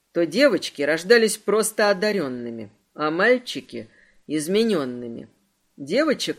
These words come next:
к слову, появлялось в разы больше. А стало быть,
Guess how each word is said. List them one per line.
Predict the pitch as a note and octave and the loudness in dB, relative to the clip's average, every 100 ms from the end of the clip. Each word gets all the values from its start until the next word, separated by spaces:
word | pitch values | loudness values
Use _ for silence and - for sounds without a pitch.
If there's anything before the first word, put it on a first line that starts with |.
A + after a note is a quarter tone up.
| _ | _
к | - | -8
слову, | - D#3+ C#3+ B2+ B2 A#2 _ _ _ | -6 -4 -4 -4 -6 -12 _ _ _
появлялось | G#3+ G#3+ G3 G#3+ A#3+ B3 B3+ | 0 2 2 4 4 2 2
в | |
разы | B3 A#3+ F3 G3 | 4 4 2 0
больше. | F3+ B2+ A#2 - - - - _ _ _ _ _ _ _ _ _ | 0 -2 -4 -8 -16 -18 -20 _ _ _ _ _ _ _ _ _
А | - - | -4 -2
стало | - A#3+ C#4 E4 | 0 0 2 0
быть, | D#4 D#4+ D#4+ | 0 -2 -2